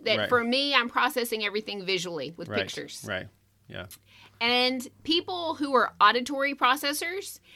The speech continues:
Speaker 1: like, if I'm sharing an idea or something like that, they'll be like, "Oh, yeah, that sounds good."
Speaker 2: I think I do that more. Sounds good.
Speaker 1: Yeah, I think
Speaker 2: Do
Speaker 1: you're
Speaker 2: I?
Speaker 1: more auditory.
Speaker 2: I think, oh, yeah. I'm, I, I know
Speaker 1: That's
Speaker 2: I'm
Speaker 1: why you can binge on all these podcasts.
Speaker 2: Yes.
Speaker 1: And I'm like,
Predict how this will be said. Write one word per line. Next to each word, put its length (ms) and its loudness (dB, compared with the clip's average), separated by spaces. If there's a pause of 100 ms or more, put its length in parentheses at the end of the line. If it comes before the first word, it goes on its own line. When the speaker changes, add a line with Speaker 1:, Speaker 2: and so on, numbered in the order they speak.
(120)
Speaker 1:
like, 160 4
if 200 6
I'm 460 6 (220)
sharing 440 8
an 80 4
idea 720 4
or 120 -4
something 300 -2
like 220 2
that, 460 4 (220)
they'll 100 -6
be 60 6
like, 180 6
"Oh, 140 4
yeah, 180 4
that 180 2
sounds 280 -2
good." 340 -2 (300)
Speaker 2:
I 60 -4
think 200 4
I 60 10
do 160 4
that 160 0
more. 300 -6 (100)
Sounds 340 -4
good. 220 -4 (640)
Speaker 1:
Yeah, 280 0 (180)
I 120 -2
think 180 -4
Speaker 2:
Do 60 2
Speaker 1:
you're 100 2
Speaker 2:
I? 20 -4
Speaker 1:
more 160 0
auditory. 640 -6 (100)
Speaker 2:
I 60 -16
think, 300 -12
oh, 160 -2
yeah. 280 -4
I'm, 240 -12
I, 60 -12
I 60 -10
know 460 -8
Speaker 1:
That's 100 -4
Speaker 2:
I'm 60 -4
Speaker 1:
why 120 4
you 140 -4
can 260 -6
binge 400 0
on 100 -4
all 140 -2
these 160 -10
podcasts. 680 -8
Speaker 2:
Yes. 580 -6
Speaker 1:
And 100 -12
I'm 120 -6
like, 340 -6